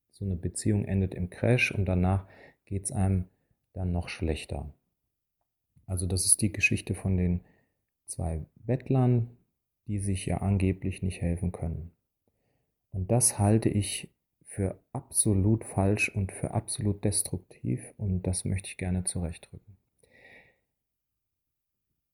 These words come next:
Wenn sich zwei Menschen, egal wie leer,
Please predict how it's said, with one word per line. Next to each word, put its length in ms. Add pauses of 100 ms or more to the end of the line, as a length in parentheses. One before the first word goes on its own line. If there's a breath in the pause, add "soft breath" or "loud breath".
(1600)
Wenn 380
sich 480
zwei 340
Menschen, 760 (2750)
egal 460
wie 120
leer, 680